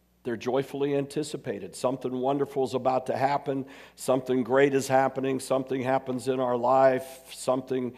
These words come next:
calibrates for you in a positive way or within your family. And that's a good new beginning, isn't it? But then there's other ways. Um, you know, some can seem rather daunting.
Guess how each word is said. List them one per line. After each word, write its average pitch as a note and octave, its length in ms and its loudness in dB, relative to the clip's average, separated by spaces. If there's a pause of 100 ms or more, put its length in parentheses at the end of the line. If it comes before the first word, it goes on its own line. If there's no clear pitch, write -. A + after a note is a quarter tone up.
(260)
calibrates C#3+ 640 4
for D3 300 0
you C#3 220 0
in C3 100 2
a A#2 60 -2
positive C3+ 640 0
way C#3+ 380 6
or C3 100 2
within B2+ 360 0
your C3 120 2
family. C#3+ 640 2 (340)
And C#3 200 0
that's F#3 200 4
a E3+ 40 -4
good D#3+ 500 4 (200)
new C#3+ 220 4
beginning, D3+ 460 4
isn't D3 260 2
it? C#3 160 2
But C#3+ 280 2 (340)
then F3+ 160 6
there's F3 180 6
other G#3+ 220 8
ways. - 460 -2 (500)
Um, B2 500 -4 (480)
you C#3 60 -12
know, D3 80 -6
some - 260 -10
can C#3 220 -6
seem C3 340 -6
rather A#2 240 -8
daunting. G#2 600 -10